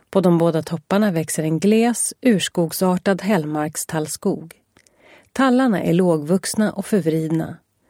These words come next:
Området bevaras med tanke på förekomster av skogsbevuxen myrmark,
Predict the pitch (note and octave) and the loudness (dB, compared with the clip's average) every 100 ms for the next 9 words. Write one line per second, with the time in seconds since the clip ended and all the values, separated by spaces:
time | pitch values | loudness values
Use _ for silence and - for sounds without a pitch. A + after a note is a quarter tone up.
0 | _ - - - A#3+ A3+ A#3+ B3+ A3 F#3+ | _ -20 -8 0 4 4 4 2 0 0
1 | E3+ G3+ G#3+ F3 - E3+ D#3+ F3+ D#3+ F3 | 2 2 2 -2 -2 -2 0 0 0 -2
2 | F#3 - G#3 D#3+ D#3+ F3 E3+ - G3 G3 | -2 0 2 0 0 -2 -2 -2 -2 -2
3 | - A#3+ - - F3 E3 E3 - F3+ G#3 | 0 -2 -2 -2 0 2 0 2 4 4
4 | F3+ E3+ G#3 D3+ E3 - | 2 2 0 -2 -8 -16